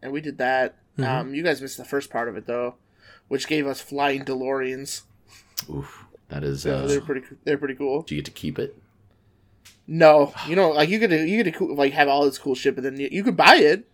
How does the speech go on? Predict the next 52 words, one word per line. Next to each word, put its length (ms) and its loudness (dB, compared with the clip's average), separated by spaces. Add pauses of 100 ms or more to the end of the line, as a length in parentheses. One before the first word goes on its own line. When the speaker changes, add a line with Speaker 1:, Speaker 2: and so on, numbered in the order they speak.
Speaker 3:
Okay. 260 -10
Speaker 2:
Mm-hmm. 160 -6
Speaker 3:
Well, 80 0
yeah, 160 4
I 60 -2
know 100 2
you 120 4
can 120 -4
Speaker 1:
You 80 -2
Speaker 3:
buy 120 0
Speaker 1:
know? 100 0 (260)
Speaker 3:
it. 60 -10
Um, 600 -4
the 460 -8
only 180 0
reason 200 -2
I 40 -4
was 100 -6
asking 320 -6
is 100 -8
because, 640 -8
well, 160 -2
I 120 0
guess 200 -4
I 140 -6 (120)
bought 200 -10
the, 180 -10
you 100 -6
don't 220 -4
get 180 -2
the 80 -6
Karuma, 540 -6 (460)
which 160 -10
is, 160 -6
like, 160 -8
a 320 -4 (920)
little 240 -6
Japanese 540 -6
racer 340 -6
car, 460 -8 (480)
but 100 -8
that's, 200 -2
Speaker 2:
Yeah. 260 -6
Speaker 3:
that's, 220 -4
there's 240 -4
a 100 -4
setup 400 -2
heist 320 -8
in 100 -6
the, 220 -8
in 100 -8
the 220 -4